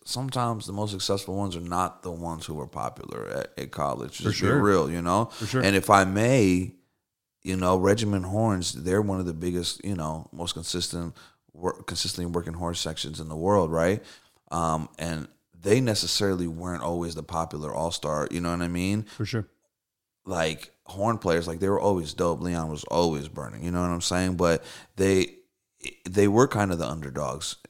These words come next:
Speaker 1: in college, you know? And,
Speaker 2: Yeah.
Speaker 1: and it's amazing to see that. And that's just one example, 'cause I find that, uh, that seems to be very true.
Speaker 2: Well, a lot of the time the underdog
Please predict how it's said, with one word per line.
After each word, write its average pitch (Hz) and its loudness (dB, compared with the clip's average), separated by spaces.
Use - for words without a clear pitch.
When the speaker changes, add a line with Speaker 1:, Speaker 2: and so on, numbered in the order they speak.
Speaker 1:
in 78 -10
college, 69 -8
you 76 -8
know? 80 -4
And, 82 -2
Speaker 2:
Yeah. 113 2
Speaker 1:
and 80 -4
it's - -4
amazing 87 -2
to 78 -10
see 87 -2
that. 73 -2
And 92 2
that's 107 4
just 92 -4
one 85 -2
example, 76 -6
'cause 76 -8
I 76 -4
find 80 -2
that, 73 -6
uh, 76 -8
that - -8
seems 78 -8
to - -10
be 69 -8
very 69 -10
true. 62 -8
Speaker 2:
Well, 135 6
a - 8
lot 135 8
of 139 4
the 131 4
time 123 6
the 110 4
underdog 113 4